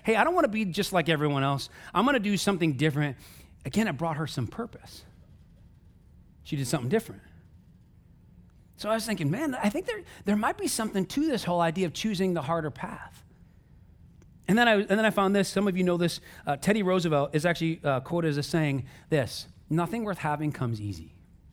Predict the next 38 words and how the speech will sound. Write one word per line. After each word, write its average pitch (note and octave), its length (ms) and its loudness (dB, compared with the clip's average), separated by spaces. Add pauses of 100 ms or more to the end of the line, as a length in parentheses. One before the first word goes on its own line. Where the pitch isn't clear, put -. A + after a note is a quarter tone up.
(1080)
How - 60 -10
many D#4+ 120 -2
of F#3+ 40 -2
you E3+ 60 4
know D3+ 40 2
that's D#3 200 2
a A2 60 -6
true - 260 -6
statement? G#2+ 420 -6 (720)
Nothing C4 640 2 (240)
worth G3 420 -2 (200)
having E3 600 2 (160)
comes D#3 500 0 (240)
easy. A#2 420 -4 (640)
If A3+ 100 -2
it's D#4 100 -2
worth A#3 180 4
having, G#3+ 360 2 (140)
we're - 80 -6
gonna G#3 120 4
have F#3 80 2
to E3+ 60 -4
work E3 120 -2
hard G3+ 220 0
for G#2 180 -8
it. F#2 60 -18 (2000)
And F3 100 2
so G3+ 80 2
here's D4+ 180 2
the C#4+ 100 -2
truth A#3+ 200 0
I G3 80 4
want F3+ 140 2
us - 100 -6
to D3 80 -6
catch A#2 260 -2
is B2 120 -6
this. B2 240 -4